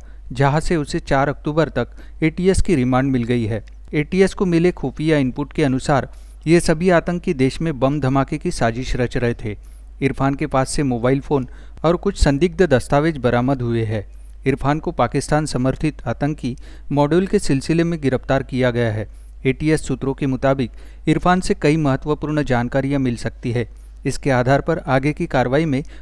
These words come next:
और आसानी होगी। पुणे के कोथरूड पुलिस स्टेशन के पीएसआई रहते युवती को शादी का झांसा देकर उसके साथ दुष्कर्म करने के एक मामले में ट्रैफिक ब्रांच के पुलिस सब इंस्पेक्टर के खिलाफ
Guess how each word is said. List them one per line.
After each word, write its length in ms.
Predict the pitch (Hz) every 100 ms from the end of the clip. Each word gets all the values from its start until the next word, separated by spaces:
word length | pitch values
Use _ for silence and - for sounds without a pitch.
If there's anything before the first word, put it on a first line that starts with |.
| -
और 160 | 156 170
आसानी 360 | 147 160 160
होगी। 340 | 147 117 110 98 - - - - - - - - -
पुणे 260 | 165 175 202
के 140 | 226
कोथरूड 460 | - 151 - 180 175
पुलिस 280 | 156 156
स्टेशन 340 | - 156 - 170
के 140 | 175
पीएसआई 580 | 165 143 143 147 151 151
रहते 400 | 123 110 143 120 - - - -
युवती 340 | 156 170 202
को 120 | 208
शादी 340 | 220 - 135 165
का 140 | 180
झांसा 320 | 139 131 -
देकर 280 | 151 151 170
उसके 300 | 151 - 156
साथ 160 | 143 160
दुष्कर्म 520 | 135 123 - 151 156
करने 280 | 147 131 135
के 140 | 151
एक 120 | 147
मामले 320 | 123 117 120 143
में 180 | 123 139 - - -
ट्रैफिक 380 | 147 - 190 151
ब्रांच 260 | 160 165
के 120 | -
पुलिस 360 | 185 156 160 -
सब 180 | 147 135
इंस्पेक्टर 540 | 147 - 170 - 170
के 120 | 170
खिलाफ 400 | 165 127 135 -